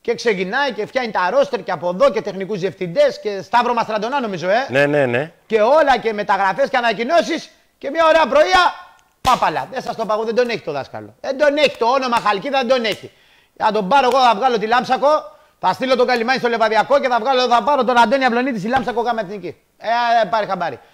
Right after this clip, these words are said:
Speaker 1: Τι έγινε άλλο σκοτεινό καλοκαίρι εκεί, πες μου.
Speaker 2: Νομίζω εκείνη τη χρονιά,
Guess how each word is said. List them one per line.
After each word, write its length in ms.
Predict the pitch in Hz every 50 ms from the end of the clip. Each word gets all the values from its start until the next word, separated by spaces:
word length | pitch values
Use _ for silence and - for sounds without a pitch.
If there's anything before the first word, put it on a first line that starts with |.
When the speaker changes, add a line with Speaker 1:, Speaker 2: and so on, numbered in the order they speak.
| _ _ _ _
Speaker 1:
Τι 140 | - 302
έγινε 280 | 330 320 302 277 269 277
άλλο 200 | 294 302 277 262
σκοτεινό 380 | - - 262 247 208 233 247 233
καλοκαίρι 400 | 240 220 214 202 160 214 190 185
εκεί, 140 | 143 170
πες 220 | 156 - - - 160
μου. 180 | 156 123 101 _ _ _ _ _ _ _ _ _ _ _ _ _ _ _ _ _ _ _ _
Speaker 2:
Νομίζω 380 | - 190 196 202 226 240 220 208
εκείνη 260 | 196 180 220 220 208
τη 120 | 185 190
χρονιά, 1200 | 165 160 156 151 160 180 196 202 202 190 175 165 156 151 143 139 131 123 120 113 110 104 95 87